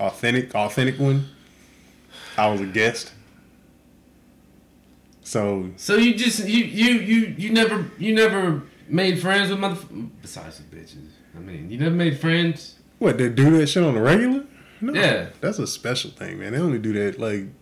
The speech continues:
Speaker 1: even if you're in a fucking, like, hardcore, hardcore native Hawaiian family, well, you might do that shit once a year.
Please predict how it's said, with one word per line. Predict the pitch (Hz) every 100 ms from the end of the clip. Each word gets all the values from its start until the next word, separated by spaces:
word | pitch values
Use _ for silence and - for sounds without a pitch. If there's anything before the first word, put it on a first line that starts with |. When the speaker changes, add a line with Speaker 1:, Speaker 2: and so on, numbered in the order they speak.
| - -
Speaker 1:
even | - 170
if | 143 127
you're | 139 107
in | 98
a |
fucking, | - - 127 101 95 92 -
like, | 104 101 - - - _ _ _ - _ _
hardcore, | - 120 127 123 - 127 113 101
hardcore | 117 123 107 - 113 110 104
native | 104 110 107 98 98 -
Hawaiian | 110 104 107 104 104
family, | 104 110 110
well, | 113
you | 117
might | 117 101
do | 101
that | 101
shit | 101 98
once | 95 92 -
a |
year. | 92 95